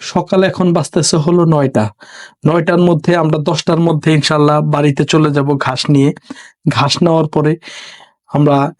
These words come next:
তারপরে দিয়ে দেব দানাদার খাবার। এই ঘাসগুলা মূলত আমরা এখানে পঁচিশ শতাংশ জমিতে ঘাস গাড়ছি। এটা হলো জারা ঘাস। এই জারা ঘাসটা খুবই আসলেই আয় দেয়, হ্যাঁ। প্রোটিন মাত্রাও আলহামদুলিল্লাহ আঠারো পার্সেন্ট।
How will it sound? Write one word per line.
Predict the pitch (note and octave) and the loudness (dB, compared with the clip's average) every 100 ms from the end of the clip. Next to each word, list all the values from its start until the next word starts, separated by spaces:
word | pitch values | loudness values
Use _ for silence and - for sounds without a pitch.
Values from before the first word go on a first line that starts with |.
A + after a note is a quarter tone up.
| - _ - | -20 _ -4
তারপরে | E3 D#3 F#3 F3+ | -4 0 2 2
দিয়ে | E3 E3 E3 | 2 2 4
দেব | D#3 D#3 | 4 2
দানাদার | D3 D3 D3+ D#3+ D3+ | 0 0 0 0 -2
খাবার। | C#3 B2+ B2+ D#3+ | -2 -2 -2 -2
এই | G#3 F3 | 0 0
ঘাসগুলা | D#3 E3+ E3 F3 E3+ | 0 0 2 2 2
মূলত | E3+ E3+ E3 | 2 2 2
আমরা | D#3 D3+ D3+ - - - _ _ | 0 2 0 -6 -18 -20 _ _
এখানে | D#3 - E3 E3 E3 E3 D#3+ | -6 -2 2 2 4 2 0
পঁচিশ | F#3+ - G#3+ | -2 0 0
শতাংশ | - D#3+ D#3+ D3+ E3 | 0 0 0 0 0
জমিতে | D#3 D#3 D3 D#3 | 2 2 2 0
ঘাস | - C#3 D3 | 0 0 0
গাড়ছি। | D3 - D3 F3 - - - _ _ _ | -2 0 -2 -2 -8 -20 -20 _ _ _
এটা | D3 D3+ | -4 -2
হলো | D3 D#3 | 0 0
জারা | C#3+ D3 D3+ D3+ | 2 0 0 0
ঘাস। | C3+ C#3+ - - _ - | 0 0 -2 -4 _ -2
এই | D#3+ | 0
জারা | D3 D3+ D#3 | 2 0 0
ঘাসটা | C#3+ C#3 D#3 | -2 -2 -4
খুবই | D3+ - F#3+ G#3+ | -2 0 2 2
আসলেই | F#3+ - F#3+ F#3 F3+ - - - | 2 0 2 2 -2 -12 -18 -8
আয় | - E3+ D#3 | -2 0 2
দেয়, | C#3 D#3 F#3+ _ - | 2 0 -2 _ -4
হ্যাঁ। | G3 D#3+ C3 - - _ _ | 0 0 -2 -8 -20 _ _
প্রোটিন | F#3+ D#3+ G3+ G3 | -2 0 2 2
মাত্রাও | F3+ E3+ E3+ | 0 -2 0
আলহামদুলিল্লাহ | D#3+ D#3 C#3+ D#3 D3+ D#3 D3 D3 C#3 | 2 2 2 0 2 2 2 2 0
আঠারো | C#3 D3 C#3+ | 0 -2 0
পার্সেন্ট। | C#3 - - E3+ - | -2 -2 -2 -2 -4